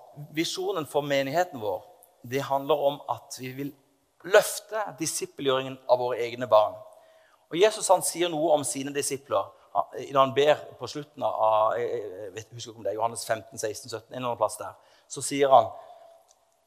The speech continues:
«Ikke en av de jeg har, du har gitt meg, har gått bort, med unntak av fortapelsens sønn», som på en måte, ja, som det var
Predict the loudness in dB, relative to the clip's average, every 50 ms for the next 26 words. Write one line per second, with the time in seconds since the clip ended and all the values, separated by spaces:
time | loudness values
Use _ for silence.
0 | _ -6 -6 -6 -6 -10 -4 -2 -2 -2 -4 -8 -2 2 4 6 6 6 6 4
1 | 4 -2 -10 -12 -16 -20 -8 4 8 8 8 8 6 2 -8 -6 -6 -8 -8 -10
2 | -14 -20 -18 -8 -4 -2 -2 2 4 4 4 2 0 -12 -6 -2 -2 -2 -2 -4
3 | -6 0 2 2 2 2 0 -4 -10 -20 _ _ _ _ _ _ _ -8 4 6
4 | 6 8 8 6 2 2 -6 -6 -6 -6 -12 -20 -20 _ _ _ -2 0 0 0
5 | 0 -2 2 4 4 4 4 0 -4 -4 -4 0 6 8 8 8 8 2 -6 -6
6 | -6 -6 -6 -4 -4 -4 -4 -4 -10 -14 -14 -12 -10 -10 -10 -10 -10 -8 -6 -6
7 | -6 -6 -4 -2 0 4 4 4 4 2 -4 -18 -20 -20 -20 -20 -20 _ -4 -2
8 | -2 -2 -2 -6 -20 _ _ -10 -8 -4 -2 4 4 4